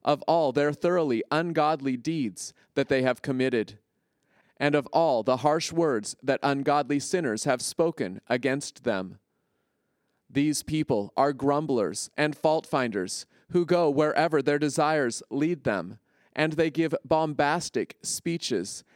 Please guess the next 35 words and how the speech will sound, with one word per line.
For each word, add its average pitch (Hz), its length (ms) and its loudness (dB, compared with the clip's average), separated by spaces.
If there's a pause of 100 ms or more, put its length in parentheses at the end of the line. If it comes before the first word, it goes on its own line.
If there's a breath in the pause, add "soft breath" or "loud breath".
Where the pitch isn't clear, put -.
(160 soft breath)
enchanting 175 680 -2
folks - 580 -4 (200)
for 151 160 0
their 147 200 2
own 143 300 0
gain. 117 540 -2 (920)
But 139 220 -2
you, 135 460 -2 (120)
dear 160 300 0
friends, 131 720 -4 (280 soft breath)
recall 165 480 2
the 143 120 2
predictions 151 880 -2
foretold 170 580 0
by 151 160 2
the 156 140 2
apostles 160 640 -2
of 151 180 0
our 160 140 2
Lord 151 500 0
Jesus 151 420 -2
Christ. 147 600 -2 (600)
For 156 160 2
they 151 160 2
said 160 400 0 (100)
to 196 120 -2
you, 107 400 -2 (460)
"In 139 160 0
the 135 160 -2
end 147 380 -2
time 139 400 -2
there 151 160 2
will 151 140 0
come 151 400 -2
scoffers, 147 760 -2